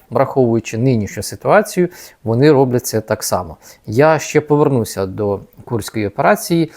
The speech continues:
бо у цьому звіті Пентагону вона не фігурує. Звіт зроблений станом на тридцяте червня. Далі пишуть розвідувальники про те, що Росія обламала зуби об Харків, хоча планувала дуже швидку операцію.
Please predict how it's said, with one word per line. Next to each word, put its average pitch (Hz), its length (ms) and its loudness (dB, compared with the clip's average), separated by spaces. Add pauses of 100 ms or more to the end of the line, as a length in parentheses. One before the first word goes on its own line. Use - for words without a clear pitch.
(260)
бо 123 280 2
у - 140 2
цьому 170 340 0
звіті 143 280 -2
Пентагону 104 600 -4
вона 120 360 0
не 120 260 -2
фігурує. 104 560 -6 (120)
Звіт 117 360 -4
зроблений 117 440 -2
станом 143 420 -4
на 131 140 -2
тридцяте 117 520 -6
червня. - 460 -14 (840)
Далі 170 260 4
пишуть 175 440 -2
розвідувальники 135 680 0
про - 140 -6
те, 143 160 0
що 117 260 -2 (520)
Росія 139 600 2 (220)
обламала 123 560 2
зуби 104 320 -2
об 95 160 -2
Харків, 180 440 0
хоча 110 240 -4
планувала 120 580 2
дуже 98 240 -6
швидку - 340 -8
операцію. 165 540 0